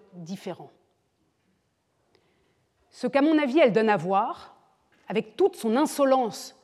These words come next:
d'œuvre d'art créée pour durer, c'est l'alliance entre les trois libidos que j'évoquais à l'instant. Celle qui, sensuellement,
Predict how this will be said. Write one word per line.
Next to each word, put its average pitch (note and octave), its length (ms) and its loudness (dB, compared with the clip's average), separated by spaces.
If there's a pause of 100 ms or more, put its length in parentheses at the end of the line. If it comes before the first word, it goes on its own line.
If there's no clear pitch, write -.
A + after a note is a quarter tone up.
(100)
d'œuvre G#3 300 0
d'art A3 340 0
créée A3 320 -4
pour E3+ 220 -12
durer, G3 500 -8 (920)
c'est G#3+ 160 -2
l'alliance B3+ 440 2
entre A#3 240 -4
les A3 140 0
trois A3 300 -4
libidos A3+ 680 -2
que A#3+ 80 -6
j'évoquais G#3+ 380 -2
à G3+ 80 0
l'instant. F#3 420 -6 (1000)
Celle B3+ 320 0
qui, G#3+ 360 -6
sensuellement, G#3+ 1040 -2